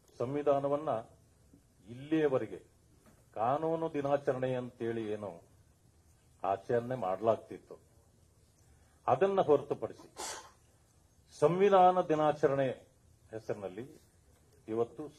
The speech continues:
ಸನ್ಮಾನ, ಸಂವಿಧಾನ ಸನ್-, ಸನ್ಮಾನ ದಿನಾಚರಣೆ ಅಂತೇಳಿ ಭಾರತೀಯ ಜನತಾ ಪಕ್ಷದಿಂದ ಇಡೀ ರಾಷ್ಟ್ರಾದ್ಯಂತ ಇವತ್ತು ಪಕ್ಷ ಆಚರಣೆ ಮಾಡ್ತಾ ಇದೆ. ಕರ್ನಾಟಕದ ಮಟ್ಟಕ್ಕೆ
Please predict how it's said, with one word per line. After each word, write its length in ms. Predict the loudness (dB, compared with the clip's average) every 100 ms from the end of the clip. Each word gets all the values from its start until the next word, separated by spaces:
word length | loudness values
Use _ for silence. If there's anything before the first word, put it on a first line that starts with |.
| -8
ಸನ್ಮಾನ, 640 | -6 -4 -2 0 0 0 -6 -12 -20 _ _ _ _ -12
ಸಂವಿಧಾನ 480 | -8 -4 -4 -4
ಸನ್-, 280 | -8 -12 -14 _ -8
ಸನ್ಮಾನ 380 | -6 -4 -4 -4 -6
ದಿನಾಚರಣೆ 560 | -4 -6 -8 -14 -12 -16
ಅಂತೇಳಿ 500 | -12 -12 -10 -14 -20 _ _ _ _ _ _ -4
ಭಾರತೀಯ 440 | -4 -4 -6 -8
ಜನತಾ 360 | -6 -10 -6 -8
ಪಕ್ಷದಿಂದ 640 | -8 -16 -16 -20 -14 -12 -12 -16 _ _ _ _ _ -12
ಇಡೀ 220 | -8 -4
ರಾಷ್ಟ್ರಾದ್ಯಂತ 1000 | -2 -4 -6 0 4 4 2 -2 -2 -6 -6 -8 -14 -20 -20 _
ಇವತ್ತು 520 | -12 -12 -12 -14 -14 -8
ಪಕ್ಷ 300 | -10 -8 -14
ಆಚರಣೆ 580 | -12 -12 -10 -12 -16 -14
ಮಾಡ್ತಾ 360 | -14 -14 -14
ಇದೆ. 220 | -18 -20 -20 -20 _ _ _ _ _ _ _ -20 _ _ _ _ _ _ -20 _ _ _ _ _ 8
ಕರ್ನಾಟಕದ 560 | 8 10 6 6 4 6
ಮಟ್ಟಕ್ಕೆ 500 | 6 4 2 -4